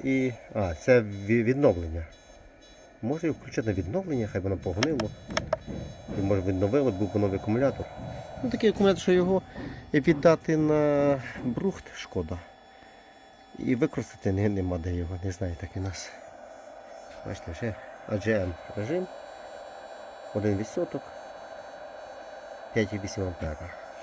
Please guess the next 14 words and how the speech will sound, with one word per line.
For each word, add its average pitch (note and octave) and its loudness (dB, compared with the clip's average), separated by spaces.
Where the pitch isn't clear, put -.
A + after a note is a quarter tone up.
А - -4
максимально E3+ -2
тут, D3+ -4
напевно, B2+ 0
шість - -8
ампер, C3 -4
чи - -16
скільки - -6
має A2+ -4
бути? A#2 -6
Шість C3+ -4
ампер, A2 0
типу, - -6
пише. G#2 -6